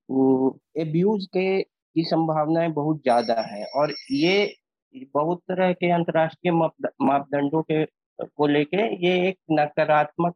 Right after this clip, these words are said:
मापदंड है। नकारात्मक ये नहीं कि गैर जरूरी या गलत, मतलब कि ये जब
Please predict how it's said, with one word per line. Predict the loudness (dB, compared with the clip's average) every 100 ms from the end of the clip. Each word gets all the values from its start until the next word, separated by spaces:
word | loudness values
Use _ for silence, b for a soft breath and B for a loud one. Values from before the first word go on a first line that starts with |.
| -2
मापदंड | 0 0 0 -2 0
है। | 0 0
नकारात्मक | 0 0 0 -2 -4 -2
ये | -2 0
नहीं | 2 0
कि | -4 -2
गैर | 2 2 2
जरूरी | -2 0 -2 0
या | 0
गलत, | 0 -2 -4 -6
मतलब | -6 -6
कि | -4 -4 -6 _ _ _ _ _ _
ये | 0 2 4 2
जब | 0 -2